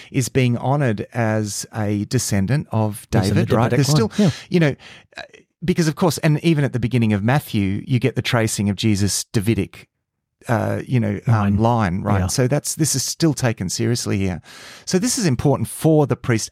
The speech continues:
Speaker 1: at that time and for Zerubbabel at that time, right?
Speaker 2: Yes.
Speaker 1: Uh, they're,
Speaker 2: But it has so
Speaker 1: they're
Speaker 2: much
Speaker 1: part of
Speaker 2: more,
Speaker 1: this, but it goes beyond that.
Speaker 2: so much
Speaker 1: Uh,
Speaker 2: more
Speaker 1: yeah,
Speaker 2: for us going
Speaker 1: yeah, of
Speaker 2: forward.
Speaker 1: course.
Speaker 2: Totally.
Speaker 1: Um,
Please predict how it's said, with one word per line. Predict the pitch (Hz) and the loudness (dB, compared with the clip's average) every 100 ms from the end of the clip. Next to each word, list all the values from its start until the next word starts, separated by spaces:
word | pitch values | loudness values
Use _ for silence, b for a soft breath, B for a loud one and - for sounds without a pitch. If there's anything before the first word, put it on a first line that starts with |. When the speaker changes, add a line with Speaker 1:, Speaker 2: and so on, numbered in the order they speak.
| _ | _
Speaker 1:
at | 131 - | -4 0
that | 123 - | -4 -2
time | 110 104 | -6 -4
and | 135 131 | -2 -4
for | 127 | -4
Zerubbabel | 113 110 104 101 - _ | -4 -2 -2 -4 -12 _
at | 120 120 | -4 -2
that | 113 - | -4 -4
time, | - 123 98 | -6 -6 -4
right? | 104 | -4
Speaker 2:
Yes. | 98 98 - B B B B _ | -2 -4 -12 B B B B _
Speaker 1:
Uh, | 117 107 | -2 0
they're, | 143 143 | 2 0
Speaker 2:
But | 120 | 0
it | |
has | 98 120 - | 0 0 0
so | 143 | 0
Speaker 1:
they're | 135 | 0
Speaker 2:
much | 117 | 2
Speaker 1:
part | 135 143 | 2 4
of | 127 | 2
Speaker 2:
more, | |
Speaker 1:
this, | 107 90 | 0 -2
but | - 101 | -2 -2
it | 90 - | -2 -6
goes | 76 - | -8 -8
beyond | 69 71 | -8 -8
that. | 64 | -2
Speaker 2:
so | 110 98 | -2 0
much | 98 80 | -2 0
Speaker 1:
Uh, | |
Speaker 2:
more | 104 | -2
Speaker 1:
yeah, | - | 2
Speaker 2:
for | 107 | 2
us | - | 2
going | 110 98 | 2 0
Speaker 1:
yeah, | |
of | - | 2
Speaker 2:
forward. | 104 101 | 2 2
Speaker 1:
course. | 104 90 | 0 -2
Speaker 2:
Totally. | - 104 95 | 0 0 0
Speaker 1:
Um, | 98 101 98 95 | 0 0 -2 -4